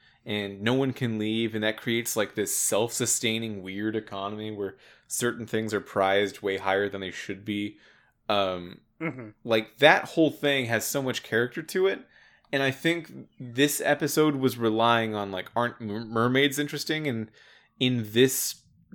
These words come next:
Speaker 1: game structure, they kinda are just like any other N P C.
Speaker 2: Yeah, but I, I still got a lot. I feel like it adds a lot to the world, so, uh, that might be why I like it more than, uh, some other people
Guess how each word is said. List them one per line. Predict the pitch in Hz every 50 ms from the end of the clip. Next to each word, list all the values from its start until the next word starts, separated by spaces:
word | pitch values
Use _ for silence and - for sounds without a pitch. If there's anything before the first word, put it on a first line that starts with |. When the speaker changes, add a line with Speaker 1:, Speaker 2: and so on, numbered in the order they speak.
| - -
Speaker 1:
game | - 113 107 117 143 160
structure, | 160 - - - 190 190 - - 208 196
they | 170 165 135
kinda | - - - 147 151 156 147 139 131
are | - - 113 104
just | 104 117 113 - -
like | 120 110 - 117
any | 107 107 104
other | 101 98 - 90 90
N | 87 85 85
P | - - 82
C. | - - - - - - - - - _ _ _ -
Speaker 2:
Yeah, | - 330 359 285 262 262 262 -
but | - 285 285 277
I, | 269 285 349 330
I | 208 240 311
still | 330 - - - 220
got | 202 - 165 156 147
a | 139
lot. | 131 135 135 135 139 170
I | 180 214 247 233 - -
feel | - 226 202
like | 185 170 160 -
it | 156 147 131
adds | 156 139 139 139 135 143
a | 135
lot | 135 135 135 135 131 -
to | - 160
the | 127 120
world, | 117 117 117 113 110 110 113 107
so, | - - 139 123 120 117 117 - - - - - - _ _ _ -
uh, | - 156 156 156 160 170 170 180 196 -
that | 156 160 214 240 - - - - - 147
might | 151 156 175 180 180 175 175 -
be | 170 156
why | 139 131 139 139 139 131 127 127
I |
like | 127 127 127 127 -
it | 131 117
more | 117 120 123 120
than, | 113 120 117 113 113 117
uh, | 120 117 113
some | 110 - - 135 123
other | 127 123 127
people | 123 - 127 - - 107 104 101 101 101